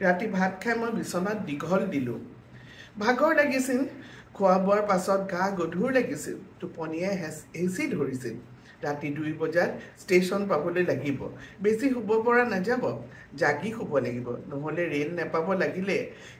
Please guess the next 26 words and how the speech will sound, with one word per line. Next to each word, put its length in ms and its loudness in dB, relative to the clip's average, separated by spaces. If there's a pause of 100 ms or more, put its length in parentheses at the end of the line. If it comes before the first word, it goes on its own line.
কাইলৈ 480 2
ঘৰত 460 4
ল'ৰা 200 6
ছোৱালীৰ 440 2
ঈদ 300 -4
নহ'ব। 600 -2 (1000)
কোঠালিলৈ 720 6
সোমাই 240 0
আহি 280 2
খুৰীটিয়ে 480 -2
ক'লে, 540 2
"তই 200 4
তেনেহ'লে 480 0
যাবি, 520 -2 (300)
সাৰ 260 4
পালে 200 2
মই 280 -2
উঠিম। 400 -2 (480)
ঘড়ীটো 420 4
মেজতে 380 2
থৈছো, 500 -2 (360)
এক 260 2
বজাত 420 0
এলাৰ্ম 340 0
দিয়া 180 2
আছে। 320 -2